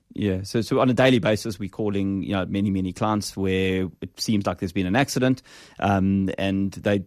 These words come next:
typically will get phoned, bef-, you know, literally as the accident's happened, before they've had a chance to work out who they need to call, and, and it, we really can assist them sort of at that point of, of contact.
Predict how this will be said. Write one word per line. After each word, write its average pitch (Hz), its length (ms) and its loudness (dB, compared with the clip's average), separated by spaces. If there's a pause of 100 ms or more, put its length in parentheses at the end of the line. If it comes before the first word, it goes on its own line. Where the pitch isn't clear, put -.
typically 98 380 -2
will 95 100 -2
get 95 160 -6
phoned, 95 640 0
bef-, - 320 -8
you 110 80 2
know, 90 140 0
literally 101 500 -2
as 104 140 -2
the 95 120 0
accident's 87 380 -6
happened, 92 400 -2 (280)
before 104 280 0
they've 95 140 2
had 95 100 0
a 92 40 -4
chance 98 340 -4
to - 80 -6
work 98 280 0
out 107 120 -2
who 104 160 -2
they 101 100 0
need 95 160 -2
to 95 80 -6
call, 98 460 0
and, 92 220 -6 (260)
and 107 120 2
it, 110 120 2
we 117 100 2
really 113 240 4
can 107 220 -4
assist 107 320 -4
them 90 120 0
sort 92 160 -6
of 87 60 -6
at 87 140 -4
that 90 160 -6
point 95 260 -4
of, - 460 -10
of - 140 -12
contact. 135 480 -2